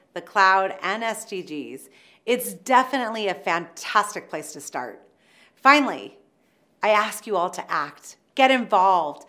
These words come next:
take that first step, identify what role you can play in using A I technology to address U N S D Gs,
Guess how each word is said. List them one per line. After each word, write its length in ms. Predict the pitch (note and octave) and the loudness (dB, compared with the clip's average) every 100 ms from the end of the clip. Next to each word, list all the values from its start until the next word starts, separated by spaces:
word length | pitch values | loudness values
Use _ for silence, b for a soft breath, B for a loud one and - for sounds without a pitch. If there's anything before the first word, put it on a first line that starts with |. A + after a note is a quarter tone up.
| b b | b b
take 260 | - D#4 D#4 | -4 -4 6
that 300 | C#4 - - | 6 6 0
first 260 | G3+ G3 | -4 -4
step, 400 | - F3 C3 - - | -2 0 0 -4 -2
identify 640 | A3 A3 A#3+ C#4 C#4+ A#3 | -2 2 2 2 2 0
what 280 | G#3+ A3+ A3+ | 2 2 2
role 160 | A3 G#3+ | 0 -4
you 220 | G#3+ D#4+ | -4 -6
can 180 | D#4+ D4 | -4 -8
play 300 | - F#3 F3+ | -2 -2 -2
in 140 | F3 | -6
using 280 | E3+ E3 E3+ | -8 -8 -10
A 160 | D#3 E3 | -8 -6
I 140 | D#3 | -6
technology 720 | D#3 D#3+ - D#3 D#3 D3+ E3 | -8 -14 -10 -8 -8 -8 -12
to 160 | D#3+ F#3+ | -10 -10
address 420 | E3+ G3 G3+ G3 B B B | -6 0 0 -2 B B B
U 240 | G3 A#3 | -6 -2
N 100 | A3 | 0
S 240 | G#3 G3+ G3+ | 0 -2 -4
D 120 | F#3+ | -10
Gs, 360 | D#3+ D#3 D#3 | -8 -8 -8